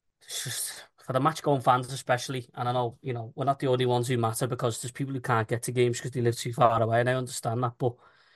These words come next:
just waiting for the T V screen to tell you how to react, for me, is just shite, and I, I, I can't do it no more.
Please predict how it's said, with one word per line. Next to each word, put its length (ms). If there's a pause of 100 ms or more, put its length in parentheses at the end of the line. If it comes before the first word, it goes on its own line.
(380)
just 200
waiting 220
for 100
the 100
T 260
V 180
screen 420 (300)
to 100
tell 200
you 240 (440)
how 180
to 120
react, 440 (100)
for 160
me, 340
is 180
just 440 (1300)
shite, 420 (120)
and 160
I, 60
I, 260
I 40
can't 280
do 160
it 80
no 80
more. 300